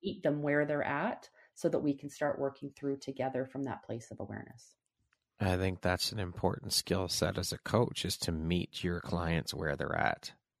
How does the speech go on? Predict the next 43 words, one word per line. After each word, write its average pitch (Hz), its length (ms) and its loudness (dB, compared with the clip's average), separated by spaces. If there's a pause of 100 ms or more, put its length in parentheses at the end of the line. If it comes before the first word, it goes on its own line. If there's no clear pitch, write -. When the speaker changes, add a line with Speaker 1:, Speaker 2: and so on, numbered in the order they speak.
(340)
Speaker 1:
Yeah. - 200 -6 (720)
And 156 120 -2
having 165 360 4
gone 147 240 4
through 147 420 2
those 135 300 2
two 139 460 0 (340)
big, 143 360 4
big 135 280 2
things, 185 560 0 (360)
where 165 420 8
they're 165 320 6
at 151 300 2
in 156 120 0
the 135 60 0
process, 202 960 -2 (300)
if 165 120 -6
they're 220 140 6
at 214 100 2
the 151 80 -2
very 160 320 4
beginning 160 480 0
of 175 140 -2
the 175 80 -2
process, 190 800 0
we're 156 240 -2
gonna 180 220 4
be 165 100 2
looking 151 340 0
at - 120 -8
things 139 260 0
very 143 260 2
differently 139 540 -2
than 135 160 -2
if 131 140 -6
they're 131 100 -2
midway 139 380 -2
through 143 320 -2
or 123 100 -4
closer - 380 -6
to - 140 -14
the 131 140 -6
end. - 280 -8